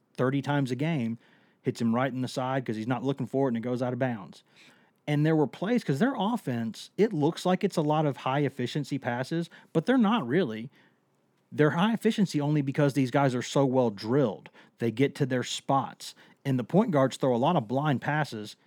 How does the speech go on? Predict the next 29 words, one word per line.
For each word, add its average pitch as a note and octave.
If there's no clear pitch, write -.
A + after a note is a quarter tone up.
to A#2
spots -
where A2+
guys B2
should B2+
be, B2
and A2
they C3+
expect C3
them A2
to G2+
be A#2+
there. -
And B2+
there G3+
were G3+
times E3+
that C3
the B2
point D#3
guards D3
just A#2+
weren't C#3
steady C3
with C3
the -
ball. C3
The A2+
catches C3